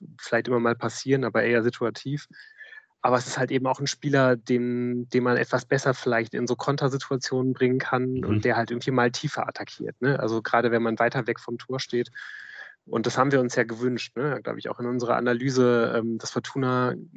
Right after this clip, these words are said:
Speaker 1: ja ganz, ganz wenige Punkte und vor allem auch Tore, ähm, erzielt hat in den, in den Spielen gegen, gegen, gegen die Mannschaften aus dem oberen Drittel.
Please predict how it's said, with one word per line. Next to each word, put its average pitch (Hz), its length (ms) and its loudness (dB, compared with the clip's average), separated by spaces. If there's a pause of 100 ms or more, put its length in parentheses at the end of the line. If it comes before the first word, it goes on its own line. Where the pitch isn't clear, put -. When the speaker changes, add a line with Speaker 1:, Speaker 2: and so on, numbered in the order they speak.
(300)
Speaker 1:
ja 117 220 4
ganz, 135 280 2
ganz 127 300 0
wenige 135 300 6
Punkte 151 400 2
und 120 120 0
vor - 120 -6
allem 120 140 0
auch 113 160 -4
Tore, 139 560 4 (720)
ähm, 123 720 4 (960)
erzielt 135 440 0
hat 135 300 2
in 123 220 -2
den, 120 260 2
in 120 100 -2
den 120 140 2
Spielen 131 500 0
gegen, 120 760 2 (260)
gegen, 123 480 0
gegen 120 200 -2
die 120 100 2
Mannschaften 120 520 2
aus 117 140 -2
dem 123 160 0
oberen 120 300 4
Drittel. 131 400 2